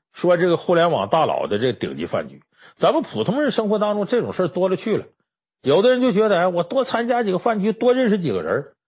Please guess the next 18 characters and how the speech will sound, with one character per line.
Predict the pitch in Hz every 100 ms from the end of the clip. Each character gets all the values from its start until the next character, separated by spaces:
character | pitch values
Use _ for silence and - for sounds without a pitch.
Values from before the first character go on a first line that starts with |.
| _ _ _ _ - -
谁 | - 151
在 | 202 254
酒 | 196 - 135
桌 | 127 147
上 | 147 143
能 | 143
相 | 143 - 160 143
信 | 175
一 | 131
个 | 151
不 | 156 196
熟 | - - 127
的 | 226
人 | 233 82
说 | - -
的 | 82
话 | -
呢？ | 95